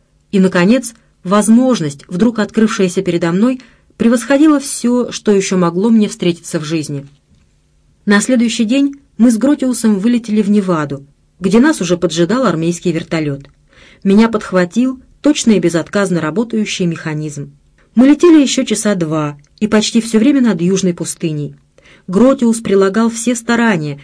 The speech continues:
чтобы я не чувствовал себя, как только что завербованный участник гангстерской шайки. И поэтому не лез ко мне с разговорами, не пытался лихорадочно посвящать меня в мрачные тайны,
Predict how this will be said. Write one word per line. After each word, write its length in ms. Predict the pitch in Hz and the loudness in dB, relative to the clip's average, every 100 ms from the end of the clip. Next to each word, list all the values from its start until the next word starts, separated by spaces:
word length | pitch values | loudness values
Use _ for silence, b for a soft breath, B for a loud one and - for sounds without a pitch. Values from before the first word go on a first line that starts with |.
| B | B
чтобы 260 | - 214 | -2 0
я 120 | 240 269 | 2 0
не 120 | 247 | 0
чувствовал 460 | 254 233 - 208 | -2 -6 -2 -2
себя, 400 | 196 220 208 226 226 B - | -2 -2 0 -2 -4 B -2
как 180 | 202 | -2
только 240 | 220 240 226 | 0 0 -2
что 160 | - | -4
завербованный 640 | 185 185 180 202 277 247 196 | 0 2 2 2 2 4 2
участник 520 | 180 233 233 226 214 - b | 0 -2 -2 -2 -2 -6 b
гангстерской 680 | 185 208 196 - 196 - 233 | 0 0 0 -4 -6 -4 -4
шайки. 560 | - 202 143 135 135 - _ _ _ _ _ _ _ | -2 -2 -4 -6 -12 -14 _ _ _ _ _ _ _
И 100 | 226 | 0
поэтому 560 | 269 320 302 277 269 - | 2 2 4 2 0 2
не 160 | 214 254 | 4 6
лез 220 | 339 - | 6 4
ко 140 | 180 | 0
мне 160 | 170 175 | 2 0
с 80 | 180 | -2
разговорами, 720 | 170 175 170 165 156 143 143 b b | -2 0 0 -2 -4 -6 -10 b b
не 120 | 220 | 2
пытался 420 | 233 285 339 320 180 | 2 2 0 2 2
лихорадочно 640 | 175 185 220 220 214 180 | 2 2 0 0 -2 -4
посвящать 560 | 175 - 175 - 208 190 | -6 -4 -4 -2 -2 0
меня 220 | 170 170 | 0 0
в 60 | |
мрачные 460 | 165 170 160 165 156 | 0 -2 -2 -6 -8
тайны, 640 | - 185 254 240 208 202 | -4 -2 0 2 0 -2